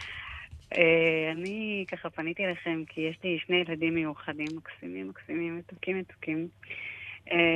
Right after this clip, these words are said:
שלכל אחד מהם יש באמת קשיים קצת, אה, חריגים, נגיד ככה, כאילו, קשיים התפתחותיים, אה, די קשים. הגדול שלי הוא בן תשע וחצי, ויש לו אפילפסיה מאוד קשה, והוא לא הולך, הוא לא מדבר, הוא עם טיטולים,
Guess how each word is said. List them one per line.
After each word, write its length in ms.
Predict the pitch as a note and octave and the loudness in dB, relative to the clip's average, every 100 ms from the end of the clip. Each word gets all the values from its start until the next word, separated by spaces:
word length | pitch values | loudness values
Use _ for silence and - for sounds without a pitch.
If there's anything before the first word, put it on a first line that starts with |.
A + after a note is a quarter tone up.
| D#3+ D#3+ | 4 2
שלכל 300 | D#3 E3+ G#3 | 0 2 2
אחד 220 | A3 F3 E3 | 2 2 2
מהם 200 | E3 F3 | 4 2
יש 120 | E3+ | 2
באמת 260 | E3+ D#3+ F3 | 2 2 -2
קשיים 520 | - E3 D#3+ E3 F#3 - - - | -4 -2 0 0 -4 -8 -14 -14
קצת, 340 | - E3 - | -8 -6 0
אה, 40 | F3 E3 D#3 - | 4 6 4 2
חריגים, 520 | E3+ F3+ E3+ D#3+ D3 | 4 4 6 2 2
נגיד 220 | D3 C#3+ - | -2 -6 -10
ככה, 360 | D3+ - D#3 D3+ | -12 -10 -10 -10
כאילו, 220 | - E3 D#3+ | -4 -4 -4
קשיים 260 | - E3+ | 0 0
התפתחותיים, 640 | F3 D3+ - D#3+ - D#3+ D#3 E3+ | 0 -4 -6 -8 -2 -2 -2 -6
אה, 40 | D#3 D#3 | -6 -4
די 180 | D#3+ E3 - E3+ | -2 -2 -4 -12
קשים. 380 | - C#3+ D3+ D#3+ | -6 -4 -4 -2
הגדול 340 | E3+ E3 E3+ E3+ | -2 0 2 2
שלי 180 | F#3+ F3 | 0 2
הוא 100 | E3 | 2
בן 160 | D#3+ E3 | 4 4
תשע 300 | E3 D#3+ E3+ | 4 4 0
וחצי, 480 | D#3+ - E3 - B3+ - - - - - - - - - D#3+ | 0 0 0 0 -2 -2 -18 -20 -20 -20 -20 -20 -14 -6 6
ויש 300 | E3+ E3+ E3+ | 8 8 8
לו 80 | F#3 | 2
אפילפסיה 480 | E3+ D#3+ D3+ - D#3+ | 2 -2 -4 -4 -4
מאוד 220 | D3+ D3+ | -4 -6
קשה, 320 | D3 - G#3 B3 B3+ A3 | -10 -10 -8 -6 -4 -4
והוא 560 | E3 D#3 D3+ D3 D3 D3 | 0 2 2 0 0 4
לא 80 | D#3+ | 4
הולך, 440 | D3 E3 B3+ B3 - | 4 4 2 0 -6
הוא 100 | E3 | -8
לא 80 | D#3+ | -6
מדבר, 380 | D3+ D3 A3 G#3+ | -6 -4 -4 -4
הוא 100 | F3 | -6
עם 60 | D#3 | -6
טיטולים, 640 | D#3 - D3+ F#3+ G#3 F#3+ | -6 -6 -4 -4 -4 -4